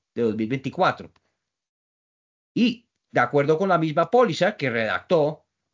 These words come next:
la compañía de seguros, la fecha del siniestro,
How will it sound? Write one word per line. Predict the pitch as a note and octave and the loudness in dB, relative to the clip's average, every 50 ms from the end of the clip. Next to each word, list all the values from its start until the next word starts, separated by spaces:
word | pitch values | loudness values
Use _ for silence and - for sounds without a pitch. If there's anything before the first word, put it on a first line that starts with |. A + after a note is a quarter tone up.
| _ _ _ - | _ _ _ -6
la | G#2+ G#2+ | -6 -6
compañía | - B2+ A2+ A#2+ A#2+ A#2+ B2 B2 C3+ | -4 -6 -4 -2 -4 -2 -2 -2 -2
de | D3+ D#3 | -2 -2
seguros, | - G3+ F#3+ A3+ E3+ D3+ D#3 - - _ _ _ _ _ _ _ _ _ _ _ _ _ _ _ _ _ _ _ _ _ _ - | -2 -4 -2 -2 -2 -4 -4 -8 -12 _ _ _ _ _ _ _ _ _ _ _ _ _ _ _ _ _ _ _ _ _ _ -6
la | A2+ A2+ | -4 -4
fecha | - C#3 B2+ B2 - E3 D#3+ D#3+ - - | -2 -2 -4 -2 0 0 0 0 0 -2
del | C#3+ D3+ C#3+ | -4 -4 -4
siniestro, | - - C3+ B2 C3 C3 B2+ B2 - - D#3 E3 D#3+ _ _ | -4 -4 -4 -2 -2 -2 -2 -2 -4 -4 -4 -4 -6 _ _